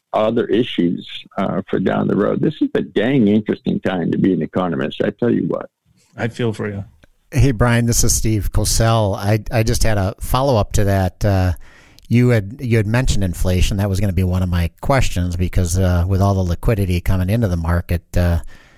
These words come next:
Speaker 3: you know, one of the effects of that is inflation, and it's, it's hard to tell that right now. I, I get that, so you kind of answered that question.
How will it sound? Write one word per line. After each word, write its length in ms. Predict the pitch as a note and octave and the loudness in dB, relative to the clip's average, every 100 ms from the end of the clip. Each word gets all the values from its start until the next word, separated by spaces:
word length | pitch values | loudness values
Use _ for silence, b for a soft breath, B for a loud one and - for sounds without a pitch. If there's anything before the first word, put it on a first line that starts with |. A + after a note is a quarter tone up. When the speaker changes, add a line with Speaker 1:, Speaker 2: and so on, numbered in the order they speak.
| b | b
Speaker 3:
you 60 | - | -2
know, 100 | E2+ | 0
one 200 | E2+ F#2+ | 2 0
of 80 | E2+ | 2
the 80 | E2+ | 0
effects 340 | - F#2 - | 0 -4 0
of 80 | F2 | 0
that 180 | E2+ E2+ | 2 2
is 200 | G#2 F2 | 2 0
inflation, 580 | D#2+ - F2 E2+ G2+ | -2 0 0 2 2
and 100 | F2+ | 0
it's, 140 | F2 - | -2 -4
it's 260 | - B2+ | -4 0
hard 220 | - B2 - | 2 2 0
to 60 | |
tell 320 | - - G3 | 2 2 4
that 200 | F#2 E3+ | 0 -2
right 240 | F2+ E2+ E2+ | -2 -4 -2
now. 280 | E2 E2+ D#2+ | -2 0 -2
I, 100 | - | -2
I 140 | F2 | -4
get 360 | E2 - F2+ - | -2 -2 -2 0
that, 260 | D#2+ F2 | 0 0
so 160 | - F#2 | 0 0
you 160 | E2+ E2+ | 0 -2
kind 260 | - G2 | -2 0
of 60 | D#2+ | 0
answered 360 | E2+ E2+ E2+ D#2+ | -2 -2 -2 0
that 200 | F2+ - | 0 0
question. 480 | F2+ E2+ - D#2+ | 0 2 0 -4